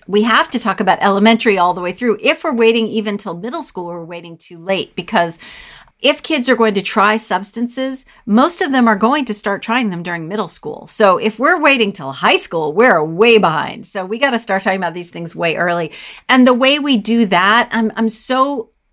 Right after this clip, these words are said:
pleased that substance abuse prevention and social emotional learning are meeting, meeting in this really fortuitous space, because it is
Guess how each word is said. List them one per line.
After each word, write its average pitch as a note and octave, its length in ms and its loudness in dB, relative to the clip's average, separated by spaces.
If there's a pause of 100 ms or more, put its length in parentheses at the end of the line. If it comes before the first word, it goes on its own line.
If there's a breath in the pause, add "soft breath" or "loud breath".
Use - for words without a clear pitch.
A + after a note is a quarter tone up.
(280)
pleased A#3 800 -2 (320 loud breath)
that F#3 540 0 (1200)
substance B3+ 540 0
abuse G#3 260 0
prevention F3+ 580 -6
and F3 160 -8
social G#3 380 -4
emotional E3+ 460 -6
learning E3+ 340 -10
are D#3 80 -10
meeting, E3+ 600 -12
meeting G3 440 4
in D#3+ 120 -6
this E3 180 -8
really F#3+ 180 -4
fortuitous F3 680 -4
space, - 400 -6
because G3+ 320 -2
it G3+ 100 0
is G#3 160 0